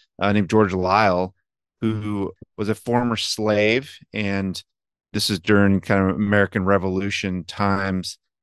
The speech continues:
and feared being re-enslaved after the Revolution. And so he went from the States to, uh, somewhere in the Caribbean with sort of the intention of starting a church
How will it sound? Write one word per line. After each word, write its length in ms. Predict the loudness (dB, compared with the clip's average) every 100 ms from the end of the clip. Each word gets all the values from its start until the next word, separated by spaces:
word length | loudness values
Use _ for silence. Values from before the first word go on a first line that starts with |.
| _
and 180 | -4 -4
feared 480 | 2 4 6 6 4
being 220 | 4 4
re-enslaved 1080 | 4 2 2 0 -4 -4 0 2 0 -2 -4
after 540 | -4 -4 -4 -4 -4
the 220 | -2 -2
Revolution. 680 | -2 -2 -2 -6 -6 -4 -2
And 320 | -2 -2 -2 -6 _ _ _
so 140 | 0
he 160 | 2 2
went 560 | 4 4 4 0 -8 -16 _ _ _
from 220 | -4 -2
the 80 | -2
States 760 | -4 0 0 0 -4 -10 -10 -10
to, 680 | -6 0 2 2 2 0 -2
uh, 60 | -4
somewhere 300 | -4 -2 0
in 60 |
the 100 | 0
Caribbean 760 | -4 -2 0 2 2 2 0 -8 _ _ _ _
with 140 | -8 -2
sort 200 | 0 0
of 60 |
the 80 | 0
intention 500 | -2 -2 -4 -4 -4
of 60 | -6
starting 460 | -2 2 4 2
a 60 | -2
church 680 | -6 -2 -2 -2 -8 -10